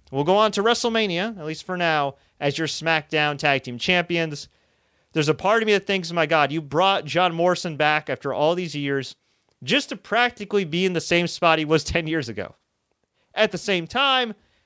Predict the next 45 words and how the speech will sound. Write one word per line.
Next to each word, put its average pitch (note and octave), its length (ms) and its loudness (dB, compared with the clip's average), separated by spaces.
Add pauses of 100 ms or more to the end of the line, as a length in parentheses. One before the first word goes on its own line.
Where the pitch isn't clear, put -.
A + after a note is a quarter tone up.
(160)
The C#3 80 -4
Miz F3 280 2
is D3+ 140 0
a, D3 120 -6
now E3 260 2
a D3+ 40 2
former D#3 300 -2
world C3 240 0
champion. G3 540 0 (320)
John E3 280 4
Morrison's F3 420 2
now D#3+ 140 6
a D3+ 40 -2
former D#3 240 -2
E F3 120 -8
C - 160 -6
W D#3 180 2
world D3+ 180 4
champion, D#3 380 0
T E3 120 -2
N D#3+ 60 2
A D3+ 60 4
world C#3+ 220 2
champion, D3 440 2
Lucha D#3 220 4
Underground D3 360 2
champion. C#3+ 440 -2 (300)
And F3+ 260 0 (420)
believe D4 220 0
it D#4 40 0
or C#4 80 2
not, B3 260 2
even A3 140 0
though B3 100 2
he A#3+ 60 0
was G3+ 120 2
a G3 40 0
world F#3+ 240 0
champion F#3+ 380 0
for F3 140 -6
Impact E3 320 0
Wrestling D#3+ 380 0
a C3 40 -2
year E3+ 240 2
ago, G#3+ 420 2